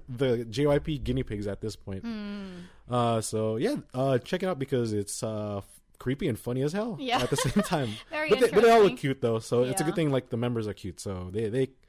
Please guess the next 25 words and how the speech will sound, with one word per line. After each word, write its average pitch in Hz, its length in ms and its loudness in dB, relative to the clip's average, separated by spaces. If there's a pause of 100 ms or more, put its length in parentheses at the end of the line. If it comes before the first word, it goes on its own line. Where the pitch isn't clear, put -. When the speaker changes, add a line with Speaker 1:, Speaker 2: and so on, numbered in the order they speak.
(400)
Speaker 2:
They 254 100 -6
Speaker 1:
they - 20 -10
Speaker 2:
can 233 120 0
Speaker 1:
can 127 100 0
Speaker 2:
pull 233 80 -2
Speaker 1:
kind 139 220 4
Speaker 2:
it - 20 6
Speaker 1:
of 156 80 4
Speaker 2:
off. 220 60 -6
Speaker 1:
pull 160 160 4
it 170 80 4
off 190 340 -4 (160)
ish. 196 300 -8
Speaker 2:
Yeah. 190 200 -14 (100)
Speaker 1:
It's 120 140 -10
just, 120 280 -6
uh, 110 300 -6 (460)
I 117 120 -10
don't 143 100 -4
know. 190 180 -4
I 110 100 -6
don't 135 120 0
know 139 80 0
how 135 220 0
I'd, 123 180 0